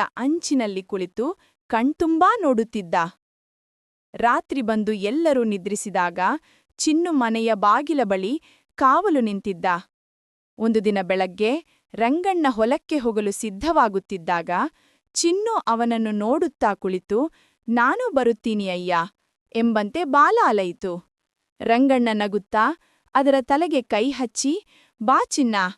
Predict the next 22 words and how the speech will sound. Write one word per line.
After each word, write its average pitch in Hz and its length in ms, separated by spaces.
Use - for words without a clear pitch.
ಇವತ್ತು 269 320
ತುಂಬಾ 349 400
ಕೆಲಸ 277 420
ಇದೆ" 202 440
ಎಂದು 240 220
ಹೇಳಿದ. 202 380
ಆ 233 180
ದಿನ 220 260
ಮಳೆ 208 340
ಬರಲು 277 340
ಲಕ್ಷಣ 226 460
ತೋರಿಸುತ್ತಿದ್ದರಿಂದ 190 1000
ರಂಗಣ್ಣ 294 640
ಬೇಗನೆ 262 580
ದುಡ್ಡು 214 300
ಮಾಡಬೇಕು 202 600
ಎಂದು 202 220
ಶ್ರಮಿಸುತ್ತಿದ್ದ. 277 760
ಚಿನ್ನು 392 380
ಮಧ್ಯ 277 400
ಮಧ್ಯ 226 360
ಬಂದು 208 480